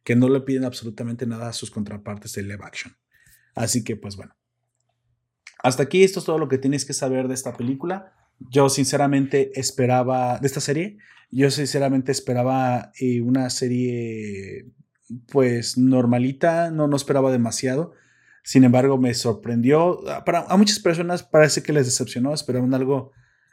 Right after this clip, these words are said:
mucho más impresionante, pero creo que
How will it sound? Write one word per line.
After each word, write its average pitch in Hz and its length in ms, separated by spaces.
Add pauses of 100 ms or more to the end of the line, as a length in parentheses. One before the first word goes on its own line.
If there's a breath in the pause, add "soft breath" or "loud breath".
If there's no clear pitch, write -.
(140)
mucho 139 320
más 135 240
impresionante, 139 600
pero 131 380
creo 156 220
que 175 320